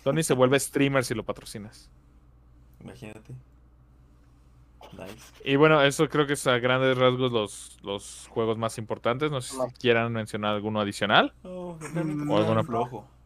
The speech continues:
Speaker 4: Tra-,
Speaker 2: Flojo.
Speaker 4: trailers importantes.
Speaker 1: Alan Wake dos.
Speaker 4: Forspoken, eh, Alan Wake. Forspoken se ve muy interesante. O sea, cada vez que lo presentan como que llama más la atención.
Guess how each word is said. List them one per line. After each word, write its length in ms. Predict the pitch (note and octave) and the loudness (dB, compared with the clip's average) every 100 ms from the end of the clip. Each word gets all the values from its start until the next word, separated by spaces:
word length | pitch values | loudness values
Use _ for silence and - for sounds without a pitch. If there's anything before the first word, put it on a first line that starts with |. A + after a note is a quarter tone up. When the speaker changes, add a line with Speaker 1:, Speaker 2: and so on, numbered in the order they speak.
| _ _ - _ - - - - | _ _ -20 _ -20 -20 -20 -12
Speaker 4:
Tra-, 220 | - E3+ F#3+ | 4 6 6
Speaker 2:
Flojo. 120 | - | 6
Speaker 4:
trailers 560 | F#3 G#3 A3 G#3+ - | 8 10 10 8 6
importantes. 1080 | E3 D#3 C#3+ F#3+ G#3 - A3 A3+ - - - - - - _ _ - _ _ _ _ _ - - | 0 0 2 2 0 -2 -4 -4 -6 -8 -10 -18 -20 -20 _ _ -20 _ _ _ _ _ -16 2
Speaker 1:
Alan 240 | A#2+ A2+ | 4 8
Wake 180 | D3 G#2+ | 8 8
dos. 220 | G#2 - | 6 6
Speaker 4:
Forspoken, 720 | - - - - - - C#3 | 4 -8 -14 -20 -12 -6 -2
eh, 220 | B2+ B2+ B2+ | 0 0 0
Alan 200 | B2 A#2+ | 0 0
Wake. 200 | D3+ F#3+ | 0 2
Forspoken 520 | D#3+ C3+ E3 D3 D#3+ | 0 4 4 4 2
se 100 | C3+ | 2
ve 100 | B2+ | 0
muy 180 | B2+ C3 | 0 -2
interesante. 720 | B2 A2+ - C#3 D#3 F#3 B3 - - _ | -2 -2 0 -2 0 -4 -4 -12 -20 _
O 40 | - | -4
sea, 120 | - | 4
cada 160 | C#3 | 10
vez 120 | D3 D3 | 10 10
que 40 | |
lo 60 | C3 | 4
presentan 440 | A#2 C#3+ C3 C#3 | 4 -2 4 4
como 200 | C3+ A#2 | 4 -4
que 220 | - A#2 A#2+ | -4 -8 4
llama 260 | C3 C#3+ | 8 10
más 160 | C3 C3 | 8 6
la 80 | B2 | 4
atención. 480 | - A2+ - D#3 | 2 -6 -2 -2